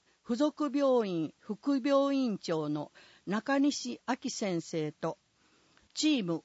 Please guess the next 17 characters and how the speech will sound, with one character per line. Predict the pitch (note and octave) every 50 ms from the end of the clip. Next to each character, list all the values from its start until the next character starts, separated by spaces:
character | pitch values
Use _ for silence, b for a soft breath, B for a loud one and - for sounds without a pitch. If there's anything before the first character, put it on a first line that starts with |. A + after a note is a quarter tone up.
| _ _
こ | - B3
れ | C4 C#4+ C#4
か | - - C4+
ら | C4 B3 A#3+ G#3+ - -
代 | E3+ G3 A3 A#3 A#3 G#3+ -
表 | A3+ A3 G3+ G3 F#3+
で、 | F3 F#3 F3 - - b b b b b b b b b b b _ _ F3
若 | G#3+ B3 - - D#4 D4+
年 | C#4+ C#4+ C#4+ C#4 C#4
性 | - - C4+ C4 C4 B3 B3
認 | B3 B3+ B3+ C4 C4
知 | - - B3+ B3
症 | - - A#3+ A#3 A3+ A3+
の | A3 G#3+ G3+ G3 -
ご | E3 F3 A3 A#3
本 | A3 C4 C4+ C4 B3 A3+ G3
人 | F3+ E3 D#3 D3 C#3+ C#3